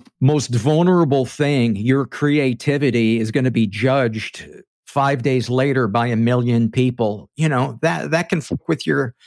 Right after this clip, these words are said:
head and give you some anxiety. And as you know, as a therapist, anxiety and depression are like, you know, the, the Skipper and Gilligan, uh, you usually, usually find 'em together. I, I couldn't find an older reference than that.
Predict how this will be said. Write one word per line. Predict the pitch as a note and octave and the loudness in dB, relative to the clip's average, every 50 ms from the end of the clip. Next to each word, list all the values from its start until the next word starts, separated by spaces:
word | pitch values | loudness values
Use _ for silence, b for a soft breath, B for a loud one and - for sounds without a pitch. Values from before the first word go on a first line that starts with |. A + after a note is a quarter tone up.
| b b b | b b b
head | - C3 D3 F3 E3+ C3+ G#2+ G#2+ | -2 0 2 2 2 0 -2 -2
and | A2+ G2+ | -4 -4
give | - A#2+ A#2+ | -4 -4 -4
you | A#2+ A#2 | -4 -4
some | G#2+ - B2 A#2+ | -4 -2 -2 0
anxiety. | B2 A#2+ A#2 A#2 G2+ A#2 A#2 A#2 B2+ C3+ C3 A#2 G2+ A2+ G#2 - F2+ - _ - | 0 0 0 0 0 0 0 0 0 0 -2 -2 -2 -4 -4 -6 -8 -12 _ -10
And | G2 G2+ G2 G2+ G#2 G#2+ G2+ - - | -8 -6 -4 -4 -4 -6 -8 -6 -4
as | B2 A#2+ A2 | -4 -2 0
you | A#2 D3+ F3+ | 2 2 4
know, | F3+ C#3+ A#2 A#2+ B2+ | 4 2 2 0 0
as | A#2+ A2 - | -2 -2 -4
a | A2 | -6
therapist, | - _ - F2 F#3 E3+ - - - A#2+ A#2 - - G#2 | -6 _ -2 -2 0 -2 -2 -4 -4 -4 -4 -4 -2 -2
anxiety | A#2 A#2+ A2+ A2+ B2+ B2+ C3 C3 B2+ B2+ | 0 0 0 0 0 0 0 0 0 0
and | A#2 G#2+ | 0 0
depression | G2+ G#2+ - - A#2+ A2+ A#2 - - A2 G#2 | -2 -4 -4 -2 -2 -2 -2 -2 -2 -2 -2
are | G#2 A2 A2 | -2 0 0
like, | G#2+ A2 A2 A2+ A2+ _ | 0 -2 -2 -2 -4 _
you | - B2+ A#2+ | -10 -8 -8
know, | A2 A2 A2+ A2 | -8 -8 -8 -6
the, | - A#2 A2 b b b b b _ - | -6 -8 -8 b b b b b _ -8
the | - | -8
Skipper | - - - C3+ B2+ - C3+ B2 | -8 -4 -2 -2 -2 0 0 0
and | A#2 A#2 | 0 0
Gilligan, | G#2+ A#2+ C3+ C3+ C#3 B2 A#2+ A2+ G2 F#2+ G2 G2+ - - | 2 2 2 2 0 0 0 0 0 0 -2 -4 -4 -4
uh, | A2+ A2 G2 - - A2+ | -4 -4 -2 -4 -4 -6
you | A#2 A#2 A#2 A#2+ | -6 -4 -2 -2
usually, | B2 B2+ B2 B2+ B2+ A#2+ B2 A2+ A2+ A2+ A2 G#2+ _ b b b b b b _ _ - | 0 2 2 2 0 0 0 0 0 0 -2 -4 _ b b b b b b _ _ -2
usually | C3+ C3+ A#2+ - C3 B2 A#2+ | -2 0 0 0 0 0 0
find | - - B2 A#2 A2+ | 0 0 0 0 0
'em | A#2 A2+ A2 | 0 0 0
together. | A2 G2+ A#2+ A2+ G#2+ G#2 G#2+ A2 | 0 0 0 0 0 0 0 0
I, | B2+ C3+ D#3 - | 0 0 0 -2
I | D3 | -2
couldn't | C#3 - - F#3 D3+ C3 | -2 0 0 0 0 -2
find | - - D3 C3+ A#2 | -2 -2 0 0 0
an | A#2+ A#2+ A2+ | 2 2 2
older | A2 A#2 A2+ A2+ | 2 2 0 0
reference | G2 G2+ G2+ F#2+ - - G2 F#2 - - | 0 0 0 -2 -2 -2 -4 -4 -4 -4
than | - F#2+ F#2+ | -2 0 0
that. | F#2 F#2 F2+ F#2 | 0 0 -2 -4